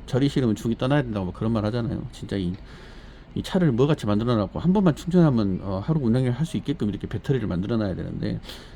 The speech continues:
이 현대차 이, 이 역 같은 인간들이 이렇게 충전을 여러 번 하게끔 만들어 놔버려 가지고 진짜, 어, 차는 엄청나게 비싸게 팔아놓고, 어, 정작, 어, 이,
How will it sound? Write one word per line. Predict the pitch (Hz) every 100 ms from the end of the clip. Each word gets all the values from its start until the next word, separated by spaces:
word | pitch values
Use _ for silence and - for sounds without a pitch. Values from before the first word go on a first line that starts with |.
| - 104
이 | 104
현대차 | 147 160 147 123
이, | 98 98 -
이 | 98 92
역 | 101 -
같은 | 120 113
인간들이 | 98 101 104 90 85 101 - - - - -
이렇게 | 104 175 156
충전을 | - 175 170 143
여러 | 110 135
번 | 135
하게끔 | 127 165 - 101
만들어 | 95 -
놔버려 | 101 110 110
가지고 | 92 85 78
진짜, | - - 98 85 - - - - - -
어, | 156
차는 | - 220 196 110 92 - - - - - - - -
엄청나게 | 123 - 240 202 113
비싸게 | 117 123 110
팔아놓고, | - 156 139 - 92 78 - - - - - -
어, | 90
정작, | - 107 123 117 95 -
어, | 98 95
이, | 95 104 98